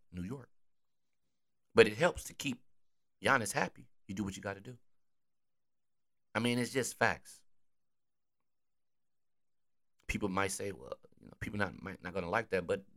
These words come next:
a lot of people say it. I'm not the only one. They don't take away from it. I, I like it 'cause he's a hustle player. But in actuality, he probably won't make a lot of rosters in the league. But he's still in the league. And like I always say, I don't care if you the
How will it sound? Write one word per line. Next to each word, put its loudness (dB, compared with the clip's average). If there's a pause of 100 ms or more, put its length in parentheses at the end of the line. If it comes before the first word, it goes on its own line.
(400)
a -10
lot 6
of -2
people -2
say 0
it. -6 (400)
I'm -8
not 0
the 4
only 0
one. -6 (960)
They 0
don't 2
take 4
away 4
from -6
it. -20 (380)
I, -4 (180)
I 4
like 4
it -12 (240)
'cause 0
he's 0
a 0
hustle 2
player. -6 (520)
But 0
in 4
actuality, 6
he -20
probably 8
won't 0
make 4
a 4
lot 6
of 0
rosters 2
in -8
the -8
league. -8 (760)
But 4
he's 0
still 2
in -10
the -10
league. -6 (440)
And -6
like -4
I 0
always 0
say, -2 (720)
I 0
don't -2
care 2
if -4
you 2
the -10